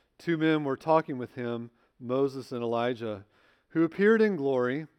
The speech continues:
and spoke of his departure, which he was about to accomplish at Jerusalem.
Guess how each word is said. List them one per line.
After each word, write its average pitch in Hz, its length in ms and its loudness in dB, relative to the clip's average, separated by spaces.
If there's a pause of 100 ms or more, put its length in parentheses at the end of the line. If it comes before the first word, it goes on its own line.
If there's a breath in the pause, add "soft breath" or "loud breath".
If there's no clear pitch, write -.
and 123 160 -12
spoke 156 360 0
of 135 80 -2
his 131 160 -4
departure, 120 800 -6 (340 soft breath)
which 127 180 -10
he 156 80 -4
was 135 140 -4
about 131 260 4
to 151 80 -10
accomplish 117 580 -8
at 113 200 -8
Jerusalem. 117 800 -6